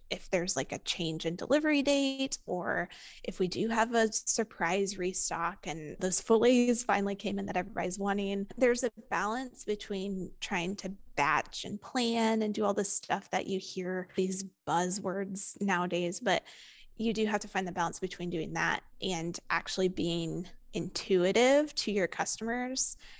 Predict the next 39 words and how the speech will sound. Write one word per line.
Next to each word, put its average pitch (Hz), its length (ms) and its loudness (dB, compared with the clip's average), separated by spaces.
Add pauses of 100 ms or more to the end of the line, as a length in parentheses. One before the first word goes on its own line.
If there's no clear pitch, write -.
(180)
and 175 440 -2
feeling 196 840 0 (180)
the 190 80 -2
need 180 360 -4
for 165 400 -2
info-, 185 380 -10 (100)
information 185 520 0
t-, - 100 -8 (140)
to 190 80 -4
go 170 160 -2
out 160 360 4
or 165 420 0 (100)
looking 226 420 4
around 202 280 4
at 208 80 6
what's 233 180 2
going 254 280 0
on 330 180 0
in 240 100 0
your 208 100 0
community 185 640 -4
and 190 240 -4 (240)
being 185 220 0
able 180 240 0
to 165 640 -2
react 175 560 0
to - 200 0
things 190 800 0
and, 170 440 -4 (460)
uh, 175 180 4
maybe 160 580 0 (460)
answer 180 300 2
some - 200 0
questions - 420 -2
that - 140 0
you've 185 140 -6
gotten - 300 0
in 170 260 -2
lately. 170 540 -4